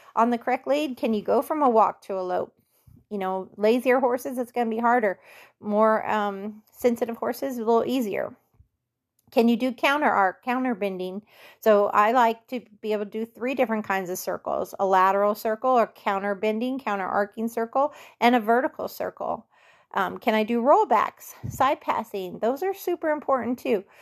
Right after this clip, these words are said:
Side pass comes in handy to open and close gates. Um, rollbacking is very helpful to get a horse to elevate the front end and use their pivot foot and hind end better, especially if you teach them to follow their nose as they do a rollback. Um,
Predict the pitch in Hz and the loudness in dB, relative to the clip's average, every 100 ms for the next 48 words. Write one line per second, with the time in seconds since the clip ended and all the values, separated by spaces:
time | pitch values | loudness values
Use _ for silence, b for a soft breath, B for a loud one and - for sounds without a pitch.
0 | b _ 196 220 240 247 - 269 247 247 | b _ 0 2 2 0 0 -4 0 -2
1 | 254 240 254 240 202 214 214 226 226 233 | 0 -2 -2 0 2 2 0 0 0 2
2 | 233 233 220 247 311 - _ - - - | 2 2 0 0 0 -6 _ -20 -20 -10
3 | 202 185 175 214 b b b - 214 269 | -6 -6 -8 -14 b b b 0 6 6
4 | 277 202 214 214 220 226 220 190 269 330 | 4 -2 -4 -8 -4 -4 -4 -4 -2 0
5 | 240 220 - 233 240 233 247 233 240 - | 0 -2 -4 -4 0 2 2 0 -2 -2
6 | 220 226 226 233 226 226 226 247 247 226 | 0 2 0 -2 -6 -2 0 2 2 2
7 | 226 226 247 226 294 294 233 - 196 - | 0 0 -2 2 2 2 0 0 -2 -2
8 | 202 247 269 262 214 190 180 175 170 190 | -4 -2 0 0 0 0 -2 0 -2 -4
9 | b b b 220 - 240 233 226 226 - | b b b -12 -2 -2 -2 -4 -6 -8
10 | 220 220 214 208 208 202 202 202 202 220 | -10 -4 -4 0 2 4 2 0 -2 2
11 | 240 247 196 190 202 196 196 185 185 175 | 2 0 -2 -2 -2 -4 -8 -6 -4 -2
12 | 180 143 - 156 - - _ b b b | -2 -4 0 0 0 -8 _ b b b
13 | b - 180 165 | b -6 -4 -6